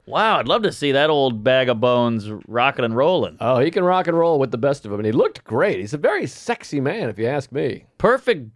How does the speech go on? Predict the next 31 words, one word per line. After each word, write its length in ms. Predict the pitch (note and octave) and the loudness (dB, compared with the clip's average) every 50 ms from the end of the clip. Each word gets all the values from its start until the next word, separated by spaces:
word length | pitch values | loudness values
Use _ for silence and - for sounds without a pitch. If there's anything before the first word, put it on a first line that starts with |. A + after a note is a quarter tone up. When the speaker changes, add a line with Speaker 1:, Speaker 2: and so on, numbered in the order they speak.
| _ | _
Speaker 1:
square 580 | - - - - - - D#3 F#3+ G3+ G#3 G#3 G#3 | -18 -16 -14 -14 -8 -2 0 2 2 2 2 0
jaw, 560 | F3 C3 A2+ C#3 E3 E3+ F3+ F3+ F#3 F#3+ F#3 | 0 -2 0 2 2 4 4 4 4 2 0
big 360 | E3+ C3 D3 E3+ F#3 F#3 D#3+ B2+ | 0 0 -2 -2 -2 -2 -4 -6
jug 360 | A2+ A#2 C#3+ D#3+ F3 F3+ E3 | -4 0 2 2 2 2 0
head, 540 | D3+ C#3 D3 D#3 E3 E3+ E3+ E3+ E3+ D#3 C3+ | 2 2 2 2 4 2 2 2 0 2 2
uh, 300 | A#2 A2 G#2+ G#2+ G2+ G2 | 2 2 2 2 2 0
barrel-chested, 1160 | F#2+ G2 G#2 C3+ D#3 E3+ E3+ D#3+ C3 - - D#3+ D#3 D#3+ D3+ _ - D#3+ D#3+ D#3+ D3+ C#3 B2 A2+ | -2 -2 0 2 2 2 2 0 -2 -4 -4 -2 0 0 -2 _ -4 -4 -4 -4 -4 -6 -8 -4
Speaker 2:
The 100 | A#2+ A#2+ | 0 2
Speaker 1:
Irish 300 | A#2+ C#3 D#3 D#3+ D3 C3+ | 2 2 2 2 2 2
Speaker 2:
smile. 320 | B3+ D#4+ E4+ D#4 - E3+ - E2+ | 2 2 2 2 2 0 0 -2
Speaker 1:
Mick. 160 | - - - | -8 -10 -8
Speaker 2:
He's 100 | A#2 C3 | -8 -6
got 160 | - A3 G#3+ - | -4 -6 -4 0
that 240 | G#3 F#3+ F3 B2+ | 0 0 0 -2
smile. 580 | - - - - - B2 C#3 F3+ A#3 B3 G#3 D#3 | -6 -16 -18 -16 -14 -8 -6 -4 -2 0 0 0
Speaker 1:
Great 220 | A#2+ C3 C#3+ D3+ | 0 0 0 0
Speaker 2:
He's 80 | A2 A#2+ | 0 -2
got, 60 | A#2+ | -2
Speaker 1:
smile. 280 | B2 B2 A#2 A2+ G2+ F2 | 0 0 2 2 2 0
Speaker 2:
like, 100 | - - | 0 0
one 100 | C#3 D3+ | 0 -2
of 60 | D3+ | 0
these, 460 | C#3+ D3+ E3 F3 F3 F3 E3+ D#3+ C3 B2 | 0 0 -2 -2 -2 -2 -2 -4 -6 -8
hey. 560 | D3+ D#3+ E3+ F3 E3+ D#3+ D#3 D3+ D3 B2+ A#2 | -10 -12 -10 -8 -8 -6 -6 -6 -6 -6 -6
Speaker 1:
Yeah, 560 | A2+ C3 D3+ F3+ F#3+ F#3+ G3 G3 G3 G3 E3+ D3+ | -2 0 0 0 0 0 -2 -2 -2 -2 -2 -2
almost 220 | D3+ E3 F3+ D3 C#3+ | -2 -2 -2 -2 -2
a 80 | C#3+ | -2
Nicholson. 680 | C#3+ D#3 F#3+ A3+ - E3 C#3 - - A2+ F2 D2+ C#2+ - - | 0 0 -2 -4 -2 -2 -4 -4 -4 -12 -14 -14 -14 -8 -6
Speaker 2:
Mm. 1040 | B2+ F3+ A3 A#3+ B3 B3 B3+ B3 B3 A#3+ A#3 A#3 G#3+ G3 F3 D3+ C#3 A#2+ G#2+ G2+ | -4 -4 -4 -4 -6 -6 -6 -6 -8 -8 -8 -8 -8 -6 -6 -6 -6 -6 -6 -4
Speaker 1:
That 220 | G2 A2+ - - - | -6 -6 -6 -8 -6
tight, 280 | - G3+ A3+ F#3 - | -2 -2 -2 -2 -4